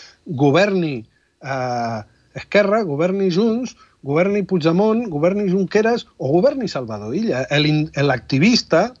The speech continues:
l'activista de qualsevol causa, i l'activista independentista també, ha de poder fer la seva feina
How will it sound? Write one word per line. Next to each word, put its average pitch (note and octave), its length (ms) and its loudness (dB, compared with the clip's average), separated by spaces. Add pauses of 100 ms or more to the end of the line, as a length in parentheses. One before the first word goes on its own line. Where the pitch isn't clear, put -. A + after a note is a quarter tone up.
(160)
l'activista C3 720 0
de E3+ 160 4
qualsevol C#3 580 -2
causa, E3+ 540 -4 (240)
i G#2 100 -14
l'activista A2 640 -8
independentista D3 640 -2
també, E3+ 300 4 (800)
ha - 140 0
de G3+ 120 4
poder G3+ 480 0 (420)
fer A3+ 220 0 (240)
la C#3 220 -10
seva A3+ 320 -2
feina A3+ 420 -2